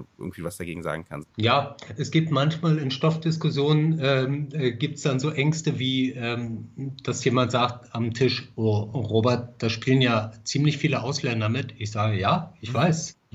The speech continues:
Speaker 2: es spielt halt in Berlin, ja.“
Speaker 1: Mhm.
Speaker 2: Äh, ja, aber ob da unsere Zuschauer so mitgehen, das weiß ich nicht.
Speaker 1: Mhm.
Speaker 2: Also das ist so,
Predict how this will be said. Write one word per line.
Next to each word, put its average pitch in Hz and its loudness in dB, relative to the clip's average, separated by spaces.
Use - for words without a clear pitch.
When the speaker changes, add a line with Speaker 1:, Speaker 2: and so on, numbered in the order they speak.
Speaker 2:
es 127 2
spielt 160 6
halt 151 2
in 156 4
Berlin, 139 0
ja.“ 107 -2
Speaker 1:
Mhm. 104 -4
Speaker 2:
Äh, 123 -4
ja, 147 2
aber 131 2
ob 139 -8
da 156 0
unsere 143 -4
Zuschauer 139 2
so 139 -2
mitgehen, 135 0
das 127 -4
weiß 113 0
ich 92 -6
nicht. - -12
Speaker 1:
Mhm. 101 -10
Speaker 2:
Also 127 2
das 127 0
ist - -14
so, 117 2